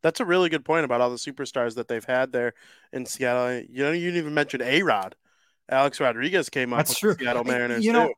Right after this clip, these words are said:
Speaker 2: I always forget 'cause, 'cause they, they sent him off to Texas, you know, right as he got good,
Speaker 1: Yep.
Speaker 2: basically.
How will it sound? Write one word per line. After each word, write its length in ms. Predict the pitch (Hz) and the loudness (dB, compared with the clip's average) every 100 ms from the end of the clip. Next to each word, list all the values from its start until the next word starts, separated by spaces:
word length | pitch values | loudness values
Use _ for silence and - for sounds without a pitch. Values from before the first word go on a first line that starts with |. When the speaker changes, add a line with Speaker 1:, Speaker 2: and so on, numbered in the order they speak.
| _ _ _ _ _ | _ _ _ _ _
Speaker 2:
I 100 | 175 | 4
always 220 | 208 226 220 | 6 6 2
forget 380 | 214 214 247 | 0 4 4
'cause, 260 | - 165 156 - | 4 -2 -2 -4
'cause 180 | 170 | -2
they, 240 | 180 175 165 | 2 2 2
they 180 | 160 156 | 0 0
sent 180 | 180 | 0
him 100 | 170 | 0
off 140 | 170 170 | 0 -2
to 80 | - | -8
Texas, 560 | - 208 - 165 135 | -2 -2 0 -6 -6
you 60 | 151 | -4
know, 120 | 143 | -2
right 240 | 127 143 156 | 0 0 0
as 100 | 151 | -2
he 60 | |
got 280 | 139 120 110 | -2 -4 -2
good, 320 | 143 180 101 - | 0 0 0 0
Speaker 1:
Yep. 200 | 123 120 | 2 2
Speaker 2:
basically. 320 | - 90 | -4 -18